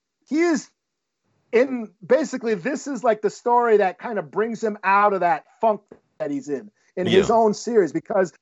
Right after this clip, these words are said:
Speaker 1: he got demoted. He's trying to, like, he's doing all these secret dealings. He knows the Emperor is trying to replace him. He's trying to, like, do all, keep everything under the table. You know, he's hiring all these bounty hunters and crooks and Aphra to do all this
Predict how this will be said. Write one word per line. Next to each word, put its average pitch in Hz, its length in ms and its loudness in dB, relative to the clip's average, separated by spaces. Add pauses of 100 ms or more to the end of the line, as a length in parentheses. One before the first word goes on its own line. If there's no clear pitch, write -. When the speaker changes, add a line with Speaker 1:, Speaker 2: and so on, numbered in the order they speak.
Speaker 1:
he 220 100 0
got 226 260 4
demoted. 190 560 0 (260)
He's 202 220 -10
trying 233 380 -4
to, 214 140 0
like, 180 280 0 (160)
he's 180 220 -6 (160)
doing 262 220 2
all 247 140 4
these 240 160 -8
secret 247 400 -8
dealings. 190 440 -2
He 220 100 -6
knows 247 300 2
the 226 180 -8
Emperor 208 320 0
is 170 80 -8
trying 214 260 -4
to 208 60 -4
replace 208 500 -2
him. 131 200 -8 (220)
He's 185 120 -8
trying 269 280 0
to, 262 60 4
like, 220 260 2 (540)
do 240 280 2
all, 240 200 4 (140)
keep 262 200 -4
everything 240 360 -6
under 220 180 0
the 214 100 0
table. 208 600 0 (200)
You 185 100 -4
know, 208 180 4
he's 180 200 -4
hiring 233 340 2
all 233 140 4
these 214 160 -6
bounty 208 320 0
hunters 208 320 -2
and 190 80 -8
crooks 208 340 -2
and 151 100 -10
Aphra 208 440 -2
to 185 80 -6
do 202 180 0
all 208 160 4
this 190 240 -6